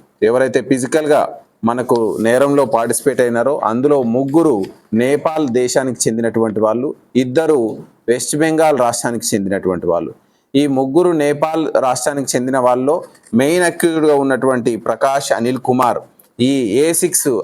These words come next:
అమర్ భట్ ఇద్దరు కూడా ఖమ్మంలో గూర్ఖా పనిచేస్తూ అక్కడ, ఆ, నివాసం ఉంటూ ఏ సెవెన్ యశోదతోటి ఇతను క్లోజ్గా ఉంటూ ఈ యొక్క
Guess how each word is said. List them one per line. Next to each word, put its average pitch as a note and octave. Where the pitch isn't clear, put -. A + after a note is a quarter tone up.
అమర్ D3+
భట్ C#3
ఇద్దరు B2
కూడా C3+
ఖమ్మంలో D3
గూర్ఖా D#3+
పనిచేస్తూ C3+
అక్కడ, A#2
ఆ, A#2
నివాసం C#3
ఉంటూ B2+
ఏ D3
సెవెన్ E3
యశోదతోటి C#3
ఇతను B2+
క్లోజ్గా D3
ఉంటూ B2
ఈ B2+
యొక్క C#3+